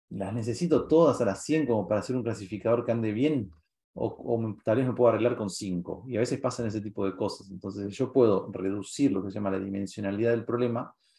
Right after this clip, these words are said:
identificando cuáles son esas cinco columnas que me van a ayudar, eh, bien. Eh, eso tiene un gran impacto en los algoritmos.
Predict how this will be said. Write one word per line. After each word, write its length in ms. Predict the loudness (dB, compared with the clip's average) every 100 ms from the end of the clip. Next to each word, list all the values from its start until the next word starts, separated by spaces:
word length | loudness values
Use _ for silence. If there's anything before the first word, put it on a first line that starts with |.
| _ _ _ _ _ _ _
identificando 960 | -2 0 0 -2 -6 -6 2 4 4 4
cuáles 240 | 2 2
son 120 | 0
esas 220 | -4 -6
cinco 300 | -8 -6 -4
columnas 420 | 0 2 4 0 -4
que 120 | -6
me 80 | -2
van 160 | -2
a 40 | -2
ayudar, 440 | 0 2 2 0 _ _ -10
eh, 320 | -8 -8 -10 -16
bien. 580 | -16 -4 0 0 -2 -8 _ _ _ _ _ _
Eh, 380 | -6 -4 -2 -4
eso 540 | -6 -4 0 0 -2 _ _ -20 -20 _ _
tiene 180 | -6 -2
un 80 |
gran 160 | 0 0
impacto 380 | 0 0 0 -2
en 60 |
los 160 | -6 -4
algoritmos. 640 | -4 -2 -4 -6 -12 -20